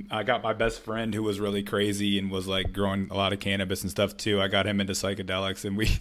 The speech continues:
<laughs> we think back, like, dude, we'd almost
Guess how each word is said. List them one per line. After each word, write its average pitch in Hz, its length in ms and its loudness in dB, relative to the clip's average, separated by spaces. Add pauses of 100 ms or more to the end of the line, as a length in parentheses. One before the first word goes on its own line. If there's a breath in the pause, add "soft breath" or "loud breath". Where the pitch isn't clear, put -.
(180)
<laughs> - 280 -12
we 143 100 8
think 139 280 -2
back, 113 280 4
like, 98 160 2 (400)
dude, 117 480 6 (100)
we'd 135 200 4
almost 120 520 2